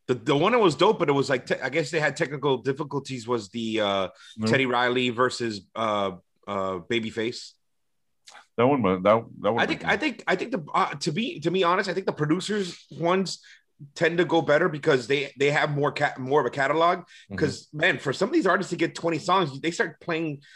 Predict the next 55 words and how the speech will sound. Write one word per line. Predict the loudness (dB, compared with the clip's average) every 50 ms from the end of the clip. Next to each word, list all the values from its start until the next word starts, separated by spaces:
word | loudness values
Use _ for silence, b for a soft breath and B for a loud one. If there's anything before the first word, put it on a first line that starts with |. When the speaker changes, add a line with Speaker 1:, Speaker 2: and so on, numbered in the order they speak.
| B B B
Speaker 1:
like, | -2 -2 -2
some | -2 -2 -4 -2 -2
B | -2 -2 0
cuts | 2 2 2 2 2 0 -2 -8 -10 -10 -6 -2
and | 0 4 6
Speaker 2:
You | 6
s-, | 4 4 4
you | 6 8 8 8
s-, | 6 4 -2 -6 -2
you | 2 4 4 4
say | 4 6 8 8 10
that, | 10 10 8 8 8
but | 4 4
the | 4 2
fucking | 4 4 4 4 4 2 4
Method | 2 2 2 2 0 0
Man, | 0 -2 0
Redman | 0 0 0 0 0 -2 -2 -2
one | -2 -4
was, | -4 -2
like, | -2 -2 0
Speaker 1:
Yeah, | 0 -2
but | 2 2
that | 4 6 6
was | 6 6
a |
Speaker 2:
four | 4 4
hours | 4
long. | 4 4
Speaker 1:
concert. | 2 0 0 -2 -2 -2 -2 -6 _
That | 2 4
was | 6 6
Speaker 2:
Yeah. | 4
Speaker 1:
a | 2
concert. | -2 -6 -6 -8 -4 -4 -2 0
That | 0 2 2
wasn't | 2 2 2 2 0
a, | -2 -2 0
that | 0 0 2
wasn't | 0 -2 -2
a | -4
versus. | -4 -4 -6 -6 -6 -10 -14 -14 -12 -6
You | -4 -2
know | 0 0
what | 0
I |
mean? | 0 -2 0 2
Speaker 2:
But | 4 4 4
Speaker 1:
Like | 4
Speaker 2:
it, | 6
but | 6 6
it | 6 6
was | 2 2
fucking | 2 0 0 0 -2 -6
great. | -6 -6 -6 -8